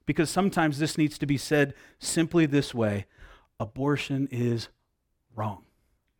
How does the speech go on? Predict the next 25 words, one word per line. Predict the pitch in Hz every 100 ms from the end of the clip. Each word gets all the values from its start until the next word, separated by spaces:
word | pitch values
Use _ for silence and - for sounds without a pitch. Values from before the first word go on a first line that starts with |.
| _ -
period. | 127 104 90 - _ _ _ _ _ _ _
There | 165 180
is | 156
no | 160 175 208
way | 220 196 208 214 -
around | 180 170 226 226 160
this, | 131 - - - _ _ _ _ _ _ _ -
despite | 185 - - 208 233 -
many | 190 196 233 247
people's | 226 214 196 180
attempts. | 180 226 220 - - - - _ _ _ _ _ _ _ - 147
You | 185
will | 175 160 170 214 233 220
not | 202 196 214 220 214 - -
find | - 196 190 190 185
support | - 160 - 165 165 -
for | - 151 151
it | 143 - _ _ _ 123 -
biblically. | 147 131 - - - _ _ _ _ _ _ - - - _ _ _ _ _ -
So | - - 196 196
then, | 151 143 -
even | 180 175 151
when | 151
it's | 143
hard, | - - 151 214 220